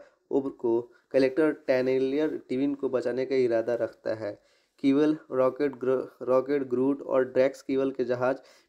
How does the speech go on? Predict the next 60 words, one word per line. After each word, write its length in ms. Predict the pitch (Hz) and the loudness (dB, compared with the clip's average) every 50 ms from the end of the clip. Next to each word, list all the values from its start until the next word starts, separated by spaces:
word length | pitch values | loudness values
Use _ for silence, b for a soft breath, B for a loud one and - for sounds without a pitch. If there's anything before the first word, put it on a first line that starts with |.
| b | b
मिलने 220 | 156 156 165 170 170 | 6 8 8 8 8
में 220 | 135 123 127 127 - - _ _ _ - | 6 4 0 -2 -4 -10 _ _ _ -2
काइल 520 | - 135 131 135 135 139 143 151 156 175 | 2 2 4 4 2 0 0 -2 -2 -4
से 280 | 185 - - - - 135 | -6 -8 -8 -8 -6 -2
बचने 340 | 127 127 123 - 131 139 131 | -2 -2 -2 -2 -4 -6 -4
के 100 | - 127 | -2 -2
लिए 100 | 123 123 | -2 -2
उसके 200 | 117 - - 131 | -2 -4 -6 -6
साथ 220 | 131 - 131 139 | -4 -2 -2 -2
काम 400 | 139 - - - 117 113 113 113 | -2 -4 -6 -4 -2 -2 -2 -2
करता 380 | 110 - 107 - - - 113 110 | -4 -6 -8 -8 -6 -4 -4 -2
है। 200 | 107 104 113 - b b b b b b b | -2 -4 -8 -10 b b b b b b b
तो 60 | - 156 | -4 0
फ्रेंड्स, 280 | 160 175 170 165 - | 2 2 2 2 0
आपको 240 | 127 120 - - 147 | -2 -4 -2 -2 -2
ये 60 | 151 | 0
वीडियो 240 | 151 156 151 143 147 | 2 2 0 0 -2
कैसी 360 | 147 - 123 110 107 - 143 | -2 -2 -2 -2 -2 -2 -2
लग 160 | 143 151 151 | -2 -2 -2
रही 120 | 147 131 127 | 0 0 0
है, 40 | 127 | -2
आप 100 | 127 - | -2 -2
कमेंट 280 | - 110 107 120 123 123 | -4 -4 -4 -4 -4 -4
कर 100 | - 120 | -4 -4
बता 260 | 120 127 123 - 143 | -4 -2 0 0 0
सकते 340 | 143 - 156 160 - - 143 | 0 0 -4 -6 -4 -2 -2
हैं। 60 | 127 | -2
और 120 | 123 120 120 | -2 -2 -2
अभी 120 | 117 123 | -4 -4
तक 160 | 117 139 131 - | -4 -4 -4 -4
आप 100 | 147 147 | -4 -4
हमारे 220 | 147 143 139 131 | -2 -2 0 0
YouTube 240 | 117 117 113 104 101 | 0 0 -2 -4 -4
चैनल 180 | 110 113 120 127 | -4 -4 -4 -4
को 100 | 131 131 | -4 -6
सब्सक्राइब 540 | 127 - 113 - - - - 127 135 147 151 | -8 -8 -10 -12 -10 -4 -2 -2 0 2 0
नहीं 120 | 156 151 | 0 0
किया, 100 | 156 - | -2 -4
तो 60 | 143 | -6
आप 80 | 135 - | -6 -6
सब्सक्राइब 400 | - - 113 - - 123 117 113 | -6 -10 -12 -8 -6 -6 -6 -4
कर 160 | - - 113 | -4 -6 -6
सकते 380 | 110 - 110 - - - 139 131 | -6 -6 -10 -8 -4 -2 0 0
हैं। 120 | 117 117 | 0 -2
तो 360 | - - - _ _ _ - | -4 -10 -20 _ _ _ -2
फ्रेंड्स, 220 | - 185 180 165 131 | 0 2 2 2 2
Guardians 600 | 127 131 123 120 117 120 135 151 156 156 - - | 2 2 2 2 0 -2 -2 -2 -2 -4 -4 -6
of 200 | 117 117 113 120 | -6 -4 -2 -2
the 120 | 117 - | -2 -2
Galaxy, 440 | 113 107 107 107 - - - 117 113 - B B B B | -2 -2 -2 -4 -6 -6 -4 -4 -4 -4 B B B B
इस 80 | 151 143 | 0 4
मूवी 200 | 160 170 180 175 | 6 6 6 6
की 140 | 175 175 - | 6 4 2
आईएमडीबी 500 | - 120 120 123 123 127 127 139 143 135 | 2 2 -2 -2 -2 -2 -2 0 2 2
रेटिंग 320 | 123 117 113 135 135 135 | 2 0 0 -2 -4 -4
की 60 | 160 | -4
बात 220 | 156 143 151 147 - | -2 -2 -2 -2 -2
करें 140 | 156 147 143 | -4 -6 -4
तो 120 | - 156 | -4 -4
इसे 300 | 156 156 135 120 120 - | -4 -2 -2 -4 -4 -4